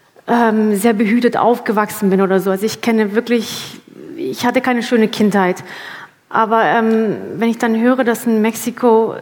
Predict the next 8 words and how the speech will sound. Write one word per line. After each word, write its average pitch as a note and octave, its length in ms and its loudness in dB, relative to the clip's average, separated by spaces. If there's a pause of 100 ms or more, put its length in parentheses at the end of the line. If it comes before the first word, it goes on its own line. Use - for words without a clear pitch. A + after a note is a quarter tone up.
(180)
alle A#3+ 200 2
drei A3+ 260 2
Minuten A#3 520 0
eine G#3+ 260 -2
Frau A#3 320 0
vergewaltigt G3+ 720 -2
wird, G#3 260 -4 (2000)
und G#3+ 160 -8